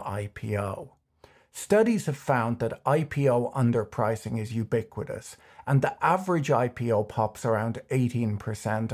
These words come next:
on the first day of trading. The frothier the stock market, the more the shares seem to pop. In nineteen ninety-nine,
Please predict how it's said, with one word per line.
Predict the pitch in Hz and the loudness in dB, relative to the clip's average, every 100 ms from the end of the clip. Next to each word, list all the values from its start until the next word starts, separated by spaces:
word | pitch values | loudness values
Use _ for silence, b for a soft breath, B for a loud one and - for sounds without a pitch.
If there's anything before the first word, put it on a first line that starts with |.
| - | -4
on | 117 113 | -2 -2
the | 104 | -4
first | - 101 101 - | -4 -4 -4 -4
day | 107 107 | -4 -4
of | - | -6
trading. | - 127 165 139 85 - b b b b | 0 2 2 -2 -6 -12 b b b b
The | 143 | -4
frothier | - 175 185 196 196 160 135 | 0 2 4 2 0 0 0
the | 120 | -4
stock | - 143 120 - | -2 0 0 -2
market, | 110 98 104 113 - | -2 -2 -4 -8 -4
the | 127 | 0
more | 131 135 131 127 | 4 4 4 0
the | 117 | -2
shares | - 110 101 104 | -2 0 0 -4
seem | 110 107 | -6 -6
to | 107 101 | -6 -8
pop. | - 151 139 - - b b b b | 0 2 2 -2 -14 b b b b
In | 151 151 | 2 4
nineteen | 175 208 196 196 160 | 4 4 2 0 2
ninety-nine, | 135 127 135 127 120 110 113 | 2 0 2 2 2 0 -2